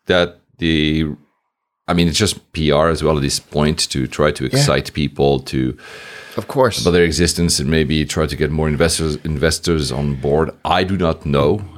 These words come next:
Speaker 1: Uh, but yeah, I'm not optimistic either. I might not be as pessimistic as you, but yeah, I don't. Yeah.
Speaker 2: I just think the economics don't stack up. I think that there's, um, a nasty smell around it because you don't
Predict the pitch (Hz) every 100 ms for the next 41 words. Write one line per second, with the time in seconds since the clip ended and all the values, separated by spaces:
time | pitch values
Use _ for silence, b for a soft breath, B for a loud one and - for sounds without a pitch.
0 | - - 67 67 65 65 64 - - 71
1 | 69 71 80 71 92 101 113 104 - 87
2 | - 85 82 85 78 80 73 80 - 143
3 | 107 98 85 85 - 104 113 - - -
4 | 82 85 82 78 95 - - - - -
5 | - 76 - - _ _ 131 135 - -
6 | _ _ _ _ _ - 117 123 110 -
7 | 101 - 104 95 98 98 95 - 95 -
8 | 98 95 98 - 110 113 - 101 - 104
9 | 92 - B B B B B _ _ _
10 | _ _ _ - - 53 57 - - -
11 | 110 _ _ - 113 117 113 - 110 -
12 | 110 107 104 101 95 95 - - 113 95
13 | 110 95 - 113 113